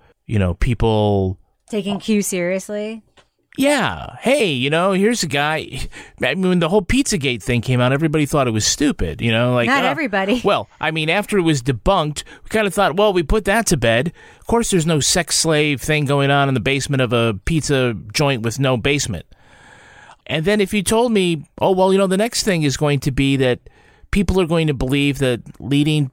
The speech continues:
Speaker 1: politicians are kidnapping children and drinking their blood to stay young,"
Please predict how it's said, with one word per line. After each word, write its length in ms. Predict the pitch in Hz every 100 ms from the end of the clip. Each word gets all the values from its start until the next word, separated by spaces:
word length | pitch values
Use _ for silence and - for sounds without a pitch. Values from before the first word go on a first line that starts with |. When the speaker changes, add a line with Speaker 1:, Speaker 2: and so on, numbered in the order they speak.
| _
Speaker 1:
politicians 1000 | - 147 147 139 170 160 156 143 131 -
are 160 | 127
kidnapping 580 | 123 165 143 156 151 147
children 580 | 127 160 147 131 135 127 -
and 400 | 123 123 120 107
drinking 420 | 131 156 165 156
their 140 | 139
blood 420 | 120 123 147 139 104
to 100 | 117
stay 260 | - 135
young," 580 | 120 151 170 135 110 101